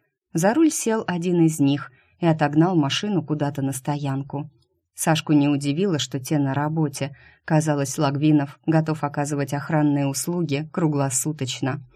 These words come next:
И тут же мигнули фары его «Хаммера». Андрей въехал в переулок – и тогда Сашке окончательно отказала выдержка.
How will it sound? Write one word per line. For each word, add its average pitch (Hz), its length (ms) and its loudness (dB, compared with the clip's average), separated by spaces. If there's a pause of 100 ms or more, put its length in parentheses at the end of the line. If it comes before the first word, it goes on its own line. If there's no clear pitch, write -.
(400)
И 208 80 -2
тут 294 180 2
же 175 100 2
мигнули 160 440 4
фары 170 360 -2
его 143 420 -2
«Хаммера». 131 800 -2 (320)
Андрей 151 440 4
въехал 139 380 -4
в - 120 -18
переулок – 139 640 0 (320)
и 165 100 0
тогда 185 320 0
Сашке 135 560 -6 (120)
окончательно 151 800 -2
отказала 131 520 -4
выдержка. 135 720 -4